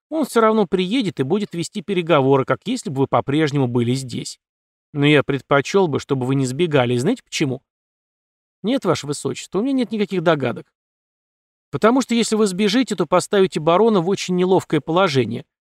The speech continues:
Недостойный поступок вассала бросает тени на сюзерена, и это несколько омрачило бы нашу встречу с бароном». «Благодарю вас, ваше высочество, за разъяснение». Лада слегка поклонилась. «Теперь мне все ясно». «В самом деле все?»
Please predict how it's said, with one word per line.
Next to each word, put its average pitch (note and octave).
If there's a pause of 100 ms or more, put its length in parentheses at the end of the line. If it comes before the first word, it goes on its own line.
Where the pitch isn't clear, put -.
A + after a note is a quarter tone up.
(220)
Недостойный C#3
поступок C#3
вассала C#3+
бросает C3+
тени C#3+
на D3
сюзерена, C#3 (320)
и C4+
это B3
несколько F3
омрачило D#3
бы D#3
нашу C#3
встречу C3+
с A#2
бароном». C#3 (1160)
«Благодарю B2
вас, D3+
ваше F3
высочество, F#3+
за F3+
разъяснение». B2+ (120)
Лада B2+
слегка -
поклонилась. A#2+
«Теперь C#3
мне F#3+
все -
ясно». C3+ (920)
«В -
самом C#3
деле B2+
все?» G3+